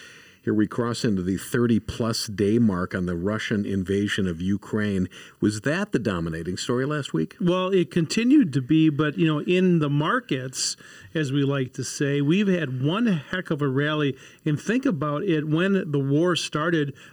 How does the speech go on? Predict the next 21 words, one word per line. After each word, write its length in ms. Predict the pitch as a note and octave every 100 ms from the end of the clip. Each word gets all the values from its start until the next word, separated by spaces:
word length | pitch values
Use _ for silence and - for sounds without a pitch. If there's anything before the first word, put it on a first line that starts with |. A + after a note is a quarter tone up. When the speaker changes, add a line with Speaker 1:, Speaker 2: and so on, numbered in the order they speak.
| -
Speaker 2:
of 160 | C#3+
course, 480 | - E3 E3 D3 -
you 60 | D#3+
know, 120 | C#3+
Derek 460 | C3 B2 D#3 D#3 -
had 180 | D3
said, 340 | - - D3 C3 - - -
"Maybe 280 | D3+ F3 G3
a 60 | F3+
month 300 | D#3+ F3 F3
ago 260 | C#3+ C#3+
when 160 | C#3 C#3
the 80 | C3+
bullets 460 | B2 D3+ E3 D#3 -
start 320 | - - D3+
flying, 560 | C3 D#3 D#3+ D3 C#3 F3 -
you 140 | D#3
should 180 | C3 C3+
probably 580 | D#3+ D#3+ D#3 C#3 C3+ F3
start 320 | - D3 C3
buying." 380 | C#3+ C#3+ C3+